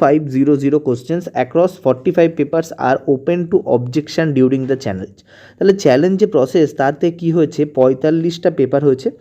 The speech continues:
মানে পঁয়তাল্লিশটা শিফট হয়েছে। পঁয়তাল্লিশটা শিফটে কতগুলো কোশ্চেন এসছে? চার হাজার পাঁচশো, মানে পার শিফট ধরলে একশোটা কোশ্চেন। ওকে, আহ, তো এরকম এসএসসিতে কবে দেখা গেছে জানি না, মানে এরকম ডেটা ফেটা সমস্ত দিয়ে এসএসসি এখন সমস্ত কিছু করতে চাইছে। আগে আমাদের টাইমে তো আমরা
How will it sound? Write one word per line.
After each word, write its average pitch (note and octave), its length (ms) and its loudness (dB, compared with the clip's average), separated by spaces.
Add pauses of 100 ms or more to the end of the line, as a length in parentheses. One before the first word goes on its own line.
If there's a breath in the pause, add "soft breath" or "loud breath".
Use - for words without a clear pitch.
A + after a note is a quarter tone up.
(500 soft breath)
মানে A#2+ 200 -4
পঁয়তাল্লিশটা E3 560 2
শিফট E3+ 280 -4
হয়েছে। D3 220 2
পঁয়তাল্লিশটা D#3+ 560 0
শিফটে D#3+ 320 -6
কতগুলো D3 320 0
কোশ্চেন D#3+ 320 -2
এসছে? E3+ 200 -4
চার C3+ 280 0
হাজার C#3+ 220 0
পাঁচশো, A2 380 -6
মানে A#2+ 180 -4 (160)
পার A#2+ 180 0
শিফট C3+ 320 -4
ধরলে C#3+ 200 2
একশোটা - 340 -6
কোশ্চেন। G#2 300 -12 (120)
ওকে, A2+ 140 -8 (500 loud breath)
আহ, E2 300 -4 (200)
তো C3+ 80 6
এরকম B2 300 4
এসএসসিতে B2+ 440 -2
কবে A#2 180 0
দেখা A#2 200 -2
গেছে A#2+ 220 -4
জানি B2 200 4
না, A#2+ 100 2
মানে A2+ 160 -2
এরকম A#2+ 320 -2
ডেটা B2 180 2
ফেটা B2+ 200 -4
সমস্ত B2 380 -4
দিয়ে B2+ 240 2
এসএসসি B2 260 -4
এখন B2 160 -4 (100)
সমস্ত A#2+ 320 -6
কিছু - 140 -8
করতে B2 340 -2
চাইছে। B2 260 0 (800 loud breath)
আগে B2+ 140 4
আমাদের B2+ 300 2
টাইমে C3+ 180 -2
তো C3+ 100 -2
আমরা B2+ 160 0